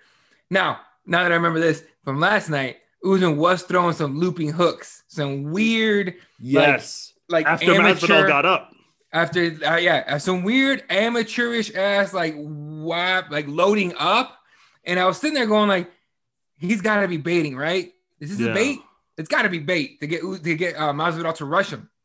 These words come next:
Speaker 1: right? You throw a looping hook, Masvidal's gonna come in with something straight, maybe rush him,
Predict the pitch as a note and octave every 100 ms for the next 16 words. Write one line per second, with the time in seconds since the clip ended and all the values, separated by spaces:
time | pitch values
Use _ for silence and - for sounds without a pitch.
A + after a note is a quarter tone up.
0 | _ _ - D3 D3+ - _ _ - D3
1 | G3 G#3 A3+ A3 G3+ B3+ D#3+ E3 F3 F3+
2 | F3 F3 F#3 F3+ E3 D3 D#3+ D3 G3+ G#3
3 | G3+ D#3 D#3 D#3 F#3+ G3 F#3+ F#3+